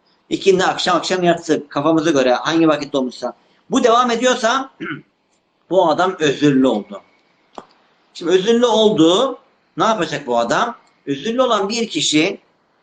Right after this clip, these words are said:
vakit girdikten sonra abdest alacak. Vakit girdik. Öğlen bir buçukta oluyor.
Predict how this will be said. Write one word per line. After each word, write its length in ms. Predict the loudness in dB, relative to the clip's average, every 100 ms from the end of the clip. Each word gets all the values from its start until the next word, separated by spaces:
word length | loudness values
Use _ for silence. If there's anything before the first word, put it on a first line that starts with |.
| _ _ _
vakit 540 | -4 -2 -2 -4 -6 0
girdikten 840 | 4 4 4 0 -2 -2 -2 0
sonra 440 | -2 -2 0 0 -2
abdest 340 | -2 -6 -2
alacak. 460 | -4 -4 -8 -10 -12 _ _ _ _ _ _ -6
Vakit 320 | 0 0 4
girdik. 380 | 4 4 2 2
Öğlen 420 | 4 4 2 4
bir 200 | 4 4
buçukta 320 | 0 -2 0
oluyor. 400 | 2 2 2